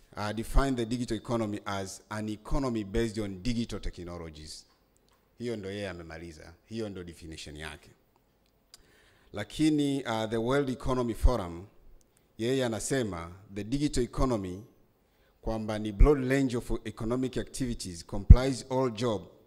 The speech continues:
jobs in digital sector as well as digital occupations in non-digital sectors. Sasa na sisi Tanzania tunaidefine vipi? Kwa hiyo na sisi tuna definition yetu,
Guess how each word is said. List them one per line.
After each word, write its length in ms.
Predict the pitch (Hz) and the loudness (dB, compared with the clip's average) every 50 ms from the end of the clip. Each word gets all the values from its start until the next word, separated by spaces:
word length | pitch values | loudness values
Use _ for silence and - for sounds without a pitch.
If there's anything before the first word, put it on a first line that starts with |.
| _ _ _ _ _ - | _ _ _ _ _ -2
jobs 400 | 127 123 120 117 - - - - | -2 0 2 2 0 -2 0 -4
in 240 | 117 107 104 104 98 | -4 -4 -4 -2 0
digital 460 | 120 127 123 127 120 - 127 117 113 | 0 0 0 0 0 0 0 0 0
sector 500 | - - 131 123 110 - - 104 98 101 - | -2 -4 -4 -4 -4 -4 -6 -6 -6 -6 -6
as 160 | 98 98 95 | -6 -6 -2
well 260 | 104 113 117 113 113 | 0 0 2 2 2
as 240 | 95 101 95 90 92 | 0 -4 -6 -8 -6
digital 380 | 95 113 107 113 107 - 107 101 | -6 -4 -4 -4 -2 -2 -4 -2
occupations 880 | 101 95 95 - - - - 101 98 - - 95 87 90 87 - - - - - _ _ - | -4 -6 -2 -2 10 10 10 10 10 2 -4 -6 -6 -6 -8 -10 -12 -14 -20 -20 _ _ -8
in 220 | 101 95 95 107 | -6 -4 -2 0
non-digital 600 | 117 117 113 113 107 95 98 104 98 98 - 85 | 2 2 2 0 -2 -2 -6 -8 -8 -10 -10 -10
sectors. 580 | - - - 80 - - 71 65 64 - - - - - - _ _ _ _ _ _ _ _ _ _ _ _ _ _ _ _ _ _ _ _ _ _ _ _ _ _ _ _ _ _ | -8 -8 -8 -8 -4 -6 -6 -6 -6 -12 -16 -16 -18 -20 -20 _ _ _ _ _ _ _ _ _ _ _ _ _ _ _ _ _ _ _ _ _ _ _ _ _ _ _ _ _ _
Sasa 300 | - 107 - - 110 104 | -4 -4 -2 0 -2 -2
na 120 | 104 104 | -2 -2
sisi 280 | - - 147 139 135 113 | -2 -2 -2 -4 -4 -2
Tanzania 680 | 123 113 110 104 110 110 117 120 120 113 110 107 113 113 - - | -2 -2 -2 -2 -2 0 0 2 2 0 0 -2 -4 -8 -12 -10
tunaidefine 680 | - 104 98 95 95 92 90 87 - - 92 90 90 90 | -8 -8 -6 -6 -8 -8 -8 -10 -10 -10 -10 -8 -10 -8
vipi? 320 | 87 90 87 - - - - - _ _ _ _ _ _ _ _ _ _ _ _ _ _ _ _ _ _ _ _ _ _ _ _ _ _ _ _ _ _ _ _ _ - _ - _ _ _ | -8 -10 -10 -10 -14 -20 -20 -20 _ _ _ _ _ _ _ _ _ _ _ _ _ _ _ _ _ _ _ _ _ _ _ _ _ _ _ _ _ _ _ _ _ -20 _ -20 _ _ _
Kwa 100 | - 107 | -2 -2
hiyo 80 | 113 | 0
na 120 | 110 107 - | 2 2 0
sisi 260 | - 135 120 127 117 | 0 0 -2 -4 -4
tuna 220 | 107 113 101 95 | -4 -6 -6 -6
definition 500 | 90 90 - - 90 87 87 - 90 87 | -8 -10 -12 -12 -14 -12 -12 -12 -12 -12
yetu, 380 | 90 98 110 120 120 - 123 | -10 -8 -8 -8 -10 -10 -14